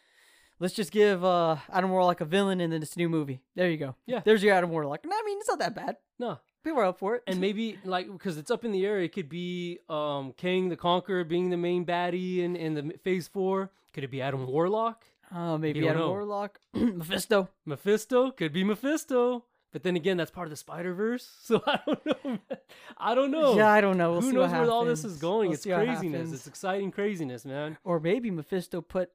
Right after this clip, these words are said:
Speaker 1: is, or maybe they might switch it up, that Mephisto put Spider-Man in the Spider-Verse, so then that way Spider-Man won't stop him, 'cause Spider-Man's the only one that can stop him for some reason.
Speaker 2: Oh, and then Mephisto takes over the Phase four.
Speaker 1: And Mephisto take,
Speaker 2: Uh,
Speaker 1: but without Spider-Man, without their number one hitter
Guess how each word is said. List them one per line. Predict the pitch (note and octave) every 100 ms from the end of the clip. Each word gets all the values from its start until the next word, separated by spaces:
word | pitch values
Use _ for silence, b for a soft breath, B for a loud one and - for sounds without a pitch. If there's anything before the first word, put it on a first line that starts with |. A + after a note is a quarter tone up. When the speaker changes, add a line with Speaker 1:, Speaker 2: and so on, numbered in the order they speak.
| _
Speaker 1:
is, | F#3 E3+ -
or | F#3
maybe | F3+ G3+ G3
they |
might | E3+ D3+
switch | D#3+ E3+
it |
up, | F3+
that | D3+
Mephisto | D3+ F3+ E3+ E3+
put | - E3+ -
Spider-Man | - F3 G3 E3+
in |
the | D3
Spider-Verse, | - B3+ A3 E3 E3 - _ _ _
so | -
then | D#3 D3+
that | D#3
way | D#3 C#3+
Spider-Man | - E3 D3 C#3+
won't | C3+
stop | - D#3+ F3+
him, | D3
'cause | C#3+
Spider-Man's | - D3+ D3+ D3
the |
only | D3 C#3+
one | C#3+
that | C#3
can | -
stop | - D#3+
him | -
for | -
some | - C3+
reason. | C#3 D3
Speaker 2:
Oh, | D#3 D#3+ E3 E3+ F3+ F#3 G3 G#3 A3 A#3 A3
and | F3
then | D#3
Mephisto | - D#3 -
takes | D3+ D#3 -
over | D3
the | C#3+ B2
Phase | D#3 C3+
four. | - D3+ D3 A#2 G2+
Speaker 1:
And | D#3 D3+
Mephisto | D3 E3 D3+ E3
take, | F3
Speaker 2:
Uh, | B2 F#3
Speaker 1:
but | F3+
without | F#3 F3+
Spider-Man, | - G#3+ B3+ F#3+ E3+ F3+ G3+ -
without | F#3+ F3
their | E3+
number | F3+ E3+
one | E3+
hitter | D#3+ A3+ A3 G#3